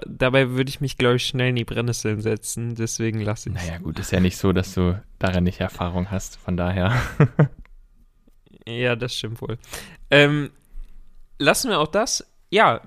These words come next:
Speaker 1: der erste Freizeitpark, der, glaub ich, hier in Deutschland aufgemacht hat, ähm, war der Heidepark,
Speaker 2: Ja,
Speaker 1: richtig?
Speaker 2: das stimmt. Und ich glaube, so viel Medienpräsenz und auch überhaupt Social Media Traffic hatte der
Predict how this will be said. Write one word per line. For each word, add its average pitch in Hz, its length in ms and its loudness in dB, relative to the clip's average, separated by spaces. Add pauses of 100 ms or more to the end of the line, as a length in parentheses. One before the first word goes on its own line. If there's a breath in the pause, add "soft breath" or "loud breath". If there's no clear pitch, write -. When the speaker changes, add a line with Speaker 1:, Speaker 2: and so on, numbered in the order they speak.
(120)
Speaker 1:
der 139 240 0
erste 214 260 0
Freizeitpark, 190 560 -2
der, 160 100 -2
glaub 151 200 2
ich, - 80 -6
hier 147 160 -4
in 147 80 -6
Deutschland 151 280 0
aufgemacht 127 460 -2
hat, - 300 -4
ähm, 139 420 0
war 147 60 4
der 156 140 -2
Heidepark, 143 420 0
Speaker 2:
Ja, 131 80 4
Speaker 1:
richtig? - 220 -8
Speaker 2:
das - 140 0
stimmt. 98 280 -2
Und 107 80 2
ich 107 80 -2
glaube, 113 320 6
so 123 280 4
viel 135 500 4 (600 soft breath)
Medienpräsenz 120 1200 4
und 135 300 6
auch 123 240 4
überhaupt 117 440 4
Social 117 360 2
Media 104 640 4
Traffic - 720 -2 (340)
hatte 117 760 4 (120)
der 107 640 4